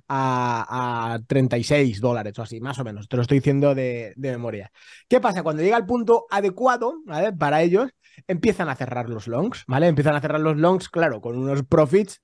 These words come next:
de locos. Es decir, una, una puta locura. Los cierran poquito a poquito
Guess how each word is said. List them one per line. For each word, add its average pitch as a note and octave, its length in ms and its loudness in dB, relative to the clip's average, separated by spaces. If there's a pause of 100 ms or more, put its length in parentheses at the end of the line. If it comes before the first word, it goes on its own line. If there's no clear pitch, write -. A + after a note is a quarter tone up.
de C#3+ 160 -2
locos. D3+ 480 -2
Es D3+ 100 -8
decir, C#3+ 240 -4
una, C3+ 220 -6
una C3+ 220 -4
puta D3+ 180 -4
locura. C#3 260 -2
Los A2 140 -12
cierran C3+ 260 0
poquito D3+ 260 0
a - 20 -2
poquito G3 440 0